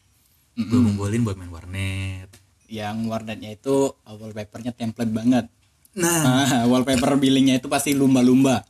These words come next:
Speaker 2: Iya, bener
Speaker 1: Iya,
Speaker 2: banget. Itu
Speaker 1: kan?
Speaker 2: nggak tahu, mungkin software paling ampuh, paling epic
Speaker 1: <laughs>
Speaker 2: yang dipakai admin warnet zaman itu ya,
Speaker 1: Bener.
Speaker 2: Pak. Nah.
Speaker 1: Terus op-, optionnya itu ada personal,
Speaker 2: Ah.
Speaker 1: paket sama admin.
Speaker 2: Iya, benar
Speaker 1: Iya kan?
Speaker 2: banget. Kalau dulu gue biasanya personal sih karena,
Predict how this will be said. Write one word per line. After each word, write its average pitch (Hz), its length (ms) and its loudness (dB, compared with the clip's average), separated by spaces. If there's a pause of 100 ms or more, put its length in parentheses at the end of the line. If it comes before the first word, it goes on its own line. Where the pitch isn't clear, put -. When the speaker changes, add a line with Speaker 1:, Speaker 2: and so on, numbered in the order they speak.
(160)
Speaker 2:
Iya, 175 320 4
bener 151 240 2
Speaker 1:
Iya, 143 120 4
Speaker 2:
banget. 143 240 4
Itu 113 120 2
Speaker 1:
kan? 143 120 0
Speaker 2:
nggak 123 160 -2
tahu, 127 160 2
mungkin 123 260 0
software 120 580 -2
paling 120 440 0
ampuh, 123 380 -2
paling 127 340 -4
epic - 420 -2
Speaker 1:
<laughs> 151 40 -6
Speaker 2:
yang 147 100 -4
dipakai 127 380 -4
admin 135 320 -4
warnet 127 380 0
zaman 120 400 2
itu 123 220 -12
ya, 143 60 -2
Speaker 1:
Bener. 165 140 2 (260)
Speaker 2:
Pak. - 40 2
Nah. 127 220 -6 (180)
Speaker 1:
Terus 165 260 0 (140)
op-, 127 260 -2 (140)
optionnya 135 440 2
itu 127 100 0
ada 120 360 2 (340)
personal, 131 800 2
Speaker 2:
Ah. 123 240 0
Speaker 1:
paket 143 240 0
sama 123 240 2
admin. 131 560 2
Speaker 2:
Iya, 151 260 4
benar 127 220 4
Speaker 1:
Iya 110 60 2
kan? 127 100 2
Speaker 2:
banget. 123 320 4 (320)
Kalau 110 160 -2
dulu 120 260 2
gue 151 140 -2
biasanya 120 260 0
personal 120 360 -2
sih 123 140 -8
karena, 104 440 -6